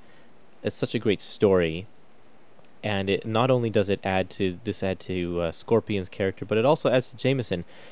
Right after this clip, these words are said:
'cause we find out a lot about, um,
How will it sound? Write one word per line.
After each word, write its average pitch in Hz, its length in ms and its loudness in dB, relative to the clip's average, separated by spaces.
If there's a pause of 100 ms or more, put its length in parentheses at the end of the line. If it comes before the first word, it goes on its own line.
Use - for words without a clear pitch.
(160)
'cause 107 220 4
we 107 240 0 (280)
find 123 460 -2
out 117 220 4 (800)
a 117 60 4
lot 110 360 4
about, 107 480 2
um, 101 440 -2